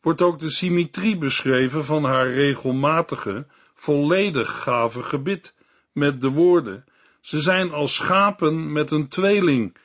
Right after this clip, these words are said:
waarvan er niet één ontbreekt." Het punt van vergelijking is het feit dat elke tand zijn tweeling heeft, overeenkomstige onder- en boventanden,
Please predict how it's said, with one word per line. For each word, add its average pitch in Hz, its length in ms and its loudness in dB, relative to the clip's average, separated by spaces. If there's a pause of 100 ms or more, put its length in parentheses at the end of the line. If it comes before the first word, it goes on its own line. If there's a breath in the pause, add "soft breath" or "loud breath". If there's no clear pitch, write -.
(420 soft breath)
waarvan 160 480 2
er 156 220 2
niet 156 360 0
één 233 460 2
ontbreekt." 156 840 -2 (1300 soft breath)
Het 151 280 -2
punt 196 300 0
van 160 260 0
vergelijking 151 880 2
is 127 160 -2
het 131 140 -4
feit 175 340 2
dat 151 180 0
elke 208 640 0
tand 196 300 2
zijn 175 280 -2
tweeling 180 640 0
heeft, 104 460 -10 (580 soft breath)
overeenkomstige 143 1300 0
onder- 170 440 0
en 139 220 -2
boventanden, 135 920 0